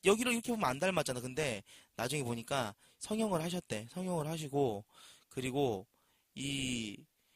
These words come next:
이 지금 여성분 여기 손목 보이시죠? 여기 손목에 뼈 이렇게 살짝 튀어나온 부분 있잖아요. 이거랑 이거랑, 예,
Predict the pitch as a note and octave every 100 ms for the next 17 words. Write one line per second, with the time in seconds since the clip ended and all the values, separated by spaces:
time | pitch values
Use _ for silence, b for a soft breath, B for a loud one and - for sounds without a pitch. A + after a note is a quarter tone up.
0 | b - C3+ C3+ A#2+ D3 E3 B2+ A#2 B2+
1 | A#3 B3 - C3 A2+ G#2+ A2 G#2 B2+ A#2+
2 | A#2+ C#3 A3+ A#3 A#3 D#3 G3+ G3+ C3+ C3
3 | E3+ - - C4 B3+ G#3 C#3 B2 A2+ A2+
4 | B2 B2 G2+ B B B B2+ D#3 D#3 A#2+
5 | C3 C3 A#2 G2+ _ b b b b _
6 | A#2 A2+ G#2